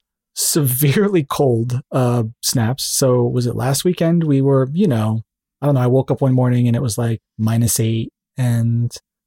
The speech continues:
<clears throat> which I know for Eau Claire, Wisconsin is, you know, that's an average Saturday.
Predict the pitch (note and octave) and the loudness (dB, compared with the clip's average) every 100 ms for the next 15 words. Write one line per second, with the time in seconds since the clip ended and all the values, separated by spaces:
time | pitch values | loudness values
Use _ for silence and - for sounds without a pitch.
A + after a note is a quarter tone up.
0 | _ - D#3 - _ _ _ _ _ A3 | _ -6 -6 -6 _ _ _ _ _ -2
1 | E3+ F3+ F3+ D3+ D3+ D3+ C#3+ C3+ D#3+ C#3+ | 0 2 2 2 0 0 2 0 0 0
2 | C3+ D#3 C#3 - B2+ A#2+ A2+ - - D3 | 0 0 0 0 0 0 0 -4 -4 -2
3 | A#2 G#2+ A2 A#2 A2 G#2+ A2 - A#2+ G#2 | 0 0 0 0 0 0 -2 -2 -2 0
4 | G#2 G#2 G2+ A#2 | 0 0 -2 -4